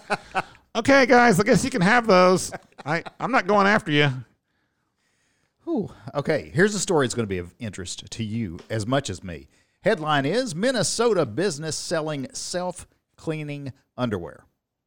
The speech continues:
Speaker 1: Uh, that's not interesting to me.
Speaker 2: That is so interesting to me.
Speaker 1: Maybe, like,
Speaker 2: Self-cleaning
Speaker 1: at your,
Speaker 2: anything.
Speaker 1: at, at, honestly, at your age, you probably need something like that.
Speaker 2: A Minnesota company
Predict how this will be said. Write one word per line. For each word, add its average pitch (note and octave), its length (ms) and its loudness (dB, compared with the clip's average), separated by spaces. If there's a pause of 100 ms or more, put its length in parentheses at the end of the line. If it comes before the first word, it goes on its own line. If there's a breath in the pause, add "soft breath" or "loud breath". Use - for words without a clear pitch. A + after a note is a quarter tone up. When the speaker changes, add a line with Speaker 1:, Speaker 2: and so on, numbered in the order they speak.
(1040)
Speaker 1:
Uh, B2 220 -8
that's C3+ 260 2
not C#3+ 240 6
interesting F#2 560 -2
to G2+ 80 -6
me. - 20 -4
Speaker 2:
That G3+ 140 4
is A#3+ 140 2
so B3 260 0
interesting C#4 400 -4
to D3 60 -2
me. - 220 -6
Speaker 1:
Maybe, G#3+ 500 4
like, - 100 -8
Speaker 2:
Self-cleaning F3 500 2
Speaker 1:
at - 200 2
your, B3+ 200 6
Speaker 2:
anything. F#3 280 2
Speaker 1:
at, E3+ 180 -2
at, - 40 -10
honestly, E3 440 4
at B2+ 140 0
your C3 200 4
age, B2+ 260 6
you C3+ 80 6
probably A2 440 2
need G#2+ 200 -2
something F2+ 300 -4
like E2+ 200 -12
that. D#2+ 340 -12
Speaker 2:
A D#3 100 0
Minnesota G3+ 640 -2
company G#2 480 -6